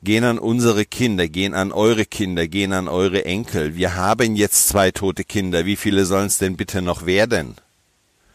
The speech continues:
Wann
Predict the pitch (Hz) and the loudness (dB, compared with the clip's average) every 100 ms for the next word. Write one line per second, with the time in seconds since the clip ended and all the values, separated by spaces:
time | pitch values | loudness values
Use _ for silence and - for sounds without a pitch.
0 | _ _ _ _ _ _ _ _ _ _ | _ _ _ _ _ _ _ _ _ _
1 | _ _ _ _ _ _ _ _ _ _ | _ _ _ _ _ _ _ _ _ _
2 | - 110 117 123 143 | -4 0 2 0 -6